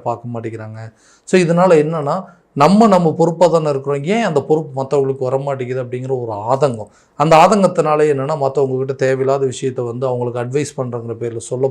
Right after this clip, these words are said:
போய் அது மூலமா சில பகைகளையும் பிரச்சனைகளையும் சம்பாதிச்சிட்டீங்க. தன்னுடைய வேலையை எல்லாருமே கரெக்டா பார்த்தாங்க அப்படின்னா எந்த பிரச்சனையும் இல்லை அப்படிங்கிற அளவுக்கு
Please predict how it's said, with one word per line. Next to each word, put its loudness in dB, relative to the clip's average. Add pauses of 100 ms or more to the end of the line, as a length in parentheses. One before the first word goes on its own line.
போய் -6 (360)
அது 8
மூலமா 6
சில 4 (120)
பகைகளையும் 0
பிரச்சனைகளையும் -4
சம்பாதிச்சிட்டீங்க. -8 (400)
தன்னுடைய 6
வேலையை 6 (100)
எல்லாருமே 4 (120)
கரெக்டா 2 (100)
பார்த்தாங்க 0
அப்படின்னா -6
எந்த -4 (100)
பிரச்சனையும் -6
இல்லை -2
அப்படிங்கிற -8
அளவுக்கு -2